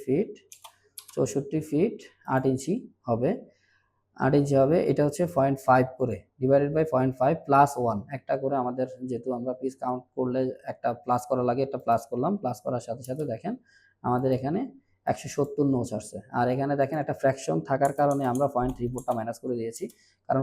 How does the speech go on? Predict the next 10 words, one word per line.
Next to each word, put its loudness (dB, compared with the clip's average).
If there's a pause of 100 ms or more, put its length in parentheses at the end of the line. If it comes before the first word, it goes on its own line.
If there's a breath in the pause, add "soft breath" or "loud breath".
কোয়ান্টিটি 6 (100)
কখনো 2
পয়েন্ট 2
থ্রি -2
ফোর -4
হয় 4
না, -10 (640 soft breath)
কোয়ান্টিটি 4
এখানে 2 (240)
ফুল 6